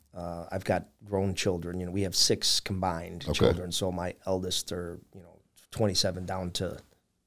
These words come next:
Speaker 1: thirteen. So, and three boys, three girls. So right now I've got, at home with me, I've got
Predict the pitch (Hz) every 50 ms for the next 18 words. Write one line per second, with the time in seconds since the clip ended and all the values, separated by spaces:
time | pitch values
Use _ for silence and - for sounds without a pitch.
0 | _ _ - 107 90 - - 107 101 90 82 - - - - - - - _ _
1 | - - 120 104 92 90 85 - - _ _ _ _ _ _ _ - 95 87 -
2 | - 113 107 95 95 95 90 85 - - 98 85 85 87 82 78 64 - - -
3 | - - - - _ _ _ - - 104 110 113 110 110 113 113 110 104 104 113
4 | 107 104 101 - - - 120 113 - - 160 151 135 113 107 98 95 98 98 98
5 | 98 98 95 107 98 95 95 -